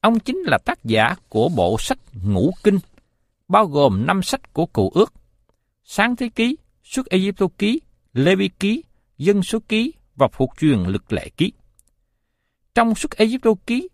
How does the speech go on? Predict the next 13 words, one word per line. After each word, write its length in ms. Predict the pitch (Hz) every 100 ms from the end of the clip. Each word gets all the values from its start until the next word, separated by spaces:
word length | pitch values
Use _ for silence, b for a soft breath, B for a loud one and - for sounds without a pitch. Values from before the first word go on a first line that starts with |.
| _ _ _
ký 160 | 269 -
thuật 180 | - 165 -
lại 220 | 131 131
cuộc 240 | - 135
đời 260 | 160 151 123
của 120 | -
Môi-se 520 | 196 202 - 202 190 170 -
và 120 | 110
chia 220 | - 214
làm 280 | 208 185 87
ba 240 | 156 185 196
thời 160 | - 101
kỳ, 240 | - 107